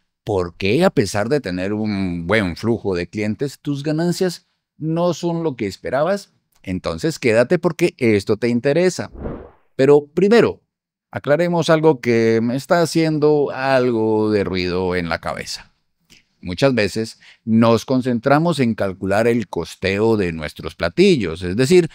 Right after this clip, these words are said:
cuánto nos cuesta preparar cada receta, los ingredientes, la mano de obra directa, etcétera.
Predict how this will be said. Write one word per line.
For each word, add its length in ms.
cuánto 480
nos 320
cuesta 320
preparar 580
cada 280
receta, 760
los 220
ingredientes, 960
la 120
mano 260
de 160
obra 200
directa, 920
etcétera. 720